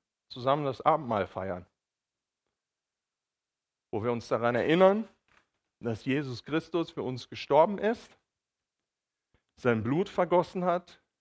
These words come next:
seinen Leib hat zerschlagen lassen, damit uns Vergebung und Heilung und Wiederherstellung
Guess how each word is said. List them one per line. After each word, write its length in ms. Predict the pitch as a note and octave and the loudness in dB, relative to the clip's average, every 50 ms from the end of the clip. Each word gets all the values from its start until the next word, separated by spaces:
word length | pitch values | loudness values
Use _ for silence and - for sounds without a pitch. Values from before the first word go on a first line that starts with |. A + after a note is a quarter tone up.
| _ _ _ _ _ _ - | _ _ _ _ _ _ -4
seinen 320 | A#2 B2+ A2+ A2+ A2+ A2+ | 0 0 0 0 0 2
Leib 320 | A2+ A#2+ C#3 E3 E3+ - | 6 6 6 6 6 2
hat 160 | E3+ E3+ - - | -2 -4 -4 -4
zerschlagen 580 | F3 D3+ C3 - - D3 C#3+ D#3+ E3 D#3+ D#3+ | -8 -8 -6 -2 0 2 2 2 0 -2 -4
lassen, 380 | D#3 D#3 D#3 - - F3 F#3+ - _ _ _ _ _ _ _ _ _ _ _ _ _ _ _ _ _ _ _ _ _ _ _ _ _ _ _ _ - | -4 -4 -4 -4 -8 -12 -12 -12 _ _ _ _ _ _ _ _ _ _ _ _ _ _ _ _ _ _ _ _ _ _ _ _ _ _ _ _ -4
damit 240 | B2 C3+ D3 D#3+ - | 0 0 0 0 0
uns 200 | C#3+ D3+ C#3+ - | -2 -4 -4 -4
Vergebung 640 | - C#3+ B2 A#2 B2+ C#3+ D#3+ F#3 F#3+ F#3 F3+ - - | -4 -6 -4 -2 -2 -2 -2 0 -2 -2 -4 -4 -8
und 180 | B2+ B2 A2 B2 | -8 -8 -4 2
Heilung 520 | C#3 C#3+ D3 D#3 D#3+ E3 D#3 E3 E3 D#3+ - - - _ _ _ _ _ _ - | 2 4 4 2 0 -2 -4 -6 -10 -14 -16 -20 -20 _ _ _ _ _ _ -12
und 200 | - B2 A2 A2 | -10 -8 -6 -6
Wiederherstellung 920 | B2+ A#2+ A#2 A2 B2+ C3+ D3+ D3+ - - - D3 C3+ C3+ C3+ C#3 C#3+ | -2 -2 -2 0 2 0 0 -2 -4 -2 0 0 2 2 0 -4 -6